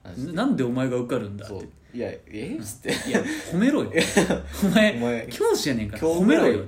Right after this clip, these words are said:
Speaker 1: 今日ぐらい褒めろよ。
Speaker 2: 今日ぐらいは褒めろよって言って。
Speaker 1: うん。
Speaker 2: 声がうるさいって言って。
Speaker 1: 声がうるさい。
Speaker 2: そうそう。
Speaker 1: やばない。
Speaker 2: <laughs>
Speaker 1: 悪口やねんけど。
Speaker 2: 俺もう単純にな。そうそうそう。
Speaker 1: シンプルに悪口やねん。
Speaker 2: うん。結局でもあれ何人おったやろな、簿記。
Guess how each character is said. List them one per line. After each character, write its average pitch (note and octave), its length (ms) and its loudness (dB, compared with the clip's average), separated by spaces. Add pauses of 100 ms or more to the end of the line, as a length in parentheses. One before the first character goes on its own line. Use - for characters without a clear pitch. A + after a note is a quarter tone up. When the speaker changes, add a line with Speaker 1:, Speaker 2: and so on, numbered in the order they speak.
Speaker 1:
今 D#3+ 140 0
日 F#3 40 -2
ぐ A3 80 0
ら F#3+ 80 0
い C3 80 -4
褒 - 100 -4
め B2 120 -2
ろ - 20 -2
よ。 G2 100 -2
Speaker 2:
今 A#3+ 120 2
日 C#4 80 4
ぐ D#4 80 2
ら E4+ 100 2
い - 20 2
は B2+ 80 0
褒 C#3 200 -2
め B3+ 100 2
ろ G3+ 80 -2
よ G2+ 60 -4
っ - 20 -8
て G2+ 60 -12
言 G2 160 -12
っ F2 80 -12
て。 - 60 -14
Speaker 1:
う - 20 -16
ん。 - 40 -18 (540)
Speaker 2:
声 A3 260 0
が - 80 -4
う G#2 60 -10
る B2+ 100 -6
さ C3+ 140 -6
い G#2 60 -8
っ - 20 -14
て - 60 -18 (600)
言 F#3 100 2
っ - 20 2 (140)
て。 A3+ 140 4
Speaker 1:
声 G#3+ 140 0
が - 100 -8 (100)
う C3+ 40 -4
る B2+ 80 -2
さ A#2+ 160 -6
い。 F2+ 80 -6
Speaker 2:
そ C3+ 140 -4
う A#2+ 40 -2
そ B2 60 -4
う。 - 20 -4
Speaker 1:
や D#3 60 -4
ば C#4 60 -4
な C3+ 100 -6
い。 - 80 -10
Speaker 2:
<laughs> - 80 -18 (680)
Speaker 1:
悪 A2 200 0
口 D#4 160 -2
や G2 80 -2
ね F#2+ 60 -6
ん - 40 -14
け - 80 -10
ど。 B2+ 60 -6
Speaker 2:
俺 - 100 2
も F#3 60 4 (220)
う - 20 -10
単 E3+ 320 -2
純 A3+ 240 0
に A#3 60 2
な。 A#3 80 0
そ - 60 4
う - 40 4
そ - 80 -2
う - 80 -2 (160)
そ - 160 -12
う。 - 20 -4 (280)
Speaker 1:
シ - 320 -10
ン E3+ 120 -8
プ - 100 -10
ル G#2+ 60 -8
に G2 100 -10
悪 G#2 160 -8
口 G2+ 120 -16
や - 80 -12
ね A2+ 60 -12
ん。 - 20 -10
Speaker 2:
う - 20 -8
ん。 G2+ 400 -10 (800)
結 E3+ 180 -6
局 G#3 140 -4
で B3 80 -4
も B2+ 160 -4
あ - 20 -8
れ A2 80 -6
何 A#2+ 300 -6
人 B2+ 120 -6
お D#3+ 80 -8
っ F#3 80 -10
た - 120 -12
や C#3+ 80 -4
ろ G#2+ 80 -6
な、 G2+ 100 -8
簿 G#2 120 -10
記。 G2+ 360 -16